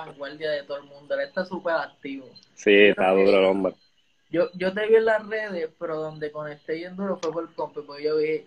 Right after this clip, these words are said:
Speaker 1: vi la foto, después vi a Design by Gods, vi a
Speaker 2: Ajá.
Speaker 1: Pío haciendo el beat, y yo dije, "Coño, to-,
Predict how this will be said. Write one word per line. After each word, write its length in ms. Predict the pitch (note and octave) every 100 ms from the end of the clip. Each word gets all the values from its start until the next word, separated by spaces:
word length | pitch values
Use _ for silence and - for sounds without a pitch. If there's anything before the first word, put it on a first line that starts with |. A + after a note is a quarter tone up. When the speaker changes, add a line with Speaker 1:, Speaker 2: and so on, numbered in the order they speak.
| -
Speaker 1:
vi 120 | D3+
la 160 | D#3 -
foto, 580 | E3+ E3+ D#3+ D#3 C#3 -
después 320 | D3+ D#3 D3+
vi 100 | D3+
a 260 | D#3+ D#3+ D3+
Design 380 | D3 D3 D#3 D3+
by 220 | D3 C#3+
Gods, 360 | D3+ D#3+ - _ _ _ _
vi 160 | D3+ D#3
a 100 | D#3+
Speaker 2:
Ajá. 140 | A2
Speaker 1:
Pío 360 | G#2 G2+ G#2 -
haciendo 380 | - E3 D#3 D#3
el 120 | C#3+
beat, 340 | D3+ F3 -
y 60 | D3
yo 100 | D3
dije, 260 | D3+ D#3+ C#3
"Coño, 400 | C#3+ F#3 F#3+ D#3
to-, 200 | D3+ -